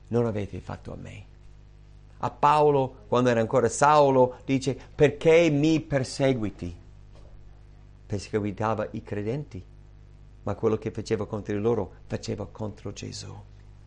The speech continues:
Ogni peccato sarà punito. Ogni peccato non perdonato e punito in Cristo sarà punito eternamente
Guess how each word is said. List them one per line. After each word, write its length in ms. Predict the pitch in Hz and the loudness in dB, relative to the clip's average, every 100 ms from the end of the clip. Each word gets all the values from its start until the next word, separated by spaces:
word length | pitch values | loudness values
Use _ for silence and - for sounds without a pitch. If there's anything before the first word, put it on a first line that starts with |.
| - - - - - - - - - - - - - - - | -20 -20 -20 -20 -20 -20 -20 -20 -20 -20 -20 -20 -20 -20 0
Ogni 360 | 120 127 135 135 | 2 2 0 -4
peccato 920 | - 117 - 123 120 123 - 120 - | -6 -10 -6 -2 -2 -2 -6 -6 -6
sarà 500 | - - 113 113 113 - - | -14 -2 0 0 -2 -8 -14
punito. 760 | - 110 110 107 - 101 95 - - - - - - - - - - - - - - - - - | -4 0 0 -2 -6 -6 -6 -18 -20 -20 -20 -20 -20 -20 -20 -20 -20 -20 -20 -20 -20 -20 -6 2
Ogni 340 | 135 147 139 | 4 4 -2
peccato 720 | - 120 - 131 135 - 107 | -2 -6 2 2 2 -2 -2
non 400 | 117 123 127 117 | 0 2 0 -2
perdonato 720 | - 117 110 110 117 123 - 110 | 0 0 0 0 0 -2 -2 -4
e 100 | 104 | -2
punito 380 | 113 117 110 | -4 -4 -4
in 140 | 110 98 | -8 -8
Cristo 480 | 135 143 - 101 - | -6 -6 -4 -8 -8
sarà 320 | - 123 117 113 | -10 -2 0 -2
punito 600 | - 110 113 - 104 - | -4 -4 -6 -4 -4 -4
eternamente 1120 | 110 - 107 104 101 101 107 107 - 101 | -10 -6 -6 -4 -6 -4 -4 -4 -6 -12